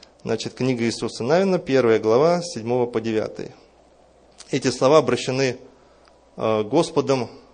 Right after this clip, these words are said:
к Иисусу Навину, который стал вождём после того, когда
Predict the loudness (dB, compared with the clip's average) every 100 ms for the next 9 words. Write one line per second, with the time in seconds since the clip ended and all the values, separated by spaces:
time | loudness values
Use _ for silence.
0 | _ -10 -8 -6 -10 -8 -4 -2 -2 -4
1 | -6 -4 -2 -2 -2 -2 0 -2 -2 -2
2 | -4 -8 -20 -20 _ -10 -10 -6 -6 -4
3 | -4 -4